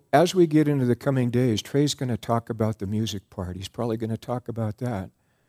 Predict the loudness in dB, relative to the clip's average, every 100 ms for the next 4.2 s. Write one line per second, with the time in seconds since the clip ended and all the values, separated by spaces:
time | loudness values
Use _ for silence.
0 | _ _ _ _ _ _ _ _ -8 -2
1 | 0 2 2 2 0 0 -4 -6 -4 -4
2 | -4 -4 -4 -4 -4 -6 -6 -8 -8 -12
3 | -12 -14 -12 -14 -16 -16 -14 -14 -14 -14
4 | -16 -18